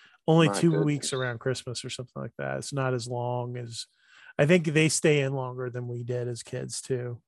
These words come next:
Speaker 1: uh, around Christmas.
Speaker 2: Gotcha.
Speaker 1: So I remember one, one year, it might've been last year or the year before, like, it was just a few days before Christmas they had off 'cause of the way the, where, the way Christmas fell and the year fell. Um,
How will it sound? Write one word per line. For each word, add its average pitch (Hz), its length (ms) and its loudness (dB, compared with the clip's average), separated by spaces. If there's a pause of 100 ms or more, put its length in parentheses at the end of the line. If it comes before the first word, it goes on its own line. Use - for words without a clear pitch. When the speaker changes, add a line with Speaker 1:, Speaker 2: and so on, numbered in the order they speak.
Speaker 1:
uh, - 40 -6 (100)
around 123 320 -8
Christmas. - 560 -12
Speaker 2:
Gotcha. - 120 -20 (840)
Speaker 1:
So 135 220 0
I 139 120 4
remember 160 420 6
one, 143 300 0 (300)
one 139 200 -2
year, 135 180 -2
it 123 60 -4
might've 165 200 4
been 117 120 -2
last 127 380 -6
year 127 240 -10
or 123 40 -8
the 123 60 -8
year 123 140 -8
before, 123 480 -4
like, 123 260 -6
it 185 80 -8
was 135 160 -4
just 123 220 -6
a 120 40 -8
few 139 360 -4
days 131 540 0
before 123 340 -10
Christmas 131 480 -8
they 139 160 -10
had 131 140 -8
off 131 340 -10
'cause 127 180 -6
of 123 40 -12
the 123 80 -6
way 123 220 -4
the, 117 260 -8 (680)
where, 143 240 6
the 147 120 2
way 143 120 8
Christmas 135 520 -2
fell 131 380 0
and 123 120 -6
the 120 80 -6
year 131 360 -2
fell. 120 480 -4 (640)
Um, 120 500 -6